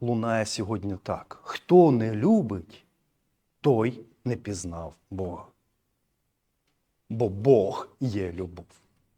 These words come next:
І під час виконання цієї заповіді,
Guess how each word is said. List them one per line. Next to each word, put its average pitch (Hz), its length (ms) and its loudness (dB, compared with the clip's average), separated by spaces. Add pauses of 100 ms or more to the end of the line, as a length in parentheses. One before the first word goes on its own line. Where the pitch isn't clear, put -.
(3500)
І 131 100 -4
під 135 220 -4
час 160 420 4
виконання 127 580 2
цієї 117 360 0
заповіді, 120 720 -2